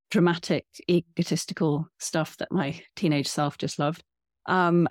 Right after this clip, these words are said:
and I think there was, you know, there was genuinely some other stuff, some more altruistic stuff about justice and poverty and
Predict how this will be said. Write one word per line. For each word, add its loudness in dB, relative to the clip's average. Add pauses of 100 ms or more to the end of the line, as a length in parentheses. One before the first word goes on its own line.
and 4
I 0
think 0
there 4
was, 2
you 2
know, 4
there 0
was 0
genuinely 2
some -2
other -2
stuff, -4
some 2
more 2
altruistic -2
stuff -2
about -2
justice -4
and 2
poverty 0
and -2